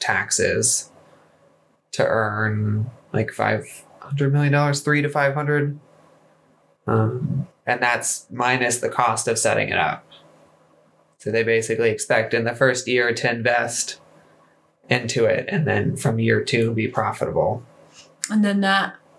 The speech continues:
Speaker 2: those profits get put back into
Speaker 1: That cannabis reinvestment fund. So some goes to education, some goes to schools, and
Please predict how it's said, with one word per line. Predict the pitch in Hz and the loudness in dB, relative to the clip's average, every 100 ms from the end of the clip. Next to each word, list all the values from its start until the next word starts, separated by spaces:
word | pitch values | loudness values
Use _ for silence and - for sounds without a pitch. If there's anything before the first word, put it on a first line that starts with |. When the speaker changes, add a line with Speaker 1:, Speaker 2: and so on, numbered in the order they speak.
| - - _ | -20 -20 _
Speaker 2:
those | 202 190 185 | 2 2 0
profits | 190 185 185 175 - | -2 2 2 0 0
get | 196 - | -2 0
put | 190 190 | -4 0
back | 185 185 190 | 0 2 2
into | 190 185 190 190 185 180 175 175 - | 4 4 2 2 2 2 0 -2 -2
Speaker 1:
That | 165 - | -2 0
cannabis | - 98 104 - - | 0 2 2 0 0
reinvestment | 104 113 - - - - | 0 2 0 0 -2 -2
fund. | - 57 - - - - - - _ _ _ | 0 0 -2 -10 -14 -20 -20 -20 _ _ _
So | 123 | -2
some | - 123 113 | 0 0 2
goes | 110 110 | 0 0
to | 113 | -2
education, | - - 156 143 143 127 127 117 | -2 2 2 2 2 2 0 -2
some | 117 123 120 | -2 -2 0
goes | 117 117 113 - - | 0 2 2 -2 -2
to | 117 113 113 113 110 147 - - | 0 2 2 2 0 -2 -6 -18
schools, | - 147 147 139 131 131 131 127 123 131 | -8 -2 0 2 2 0 0 -2 -4 -4
and | 135 131 139 | 0 0 -2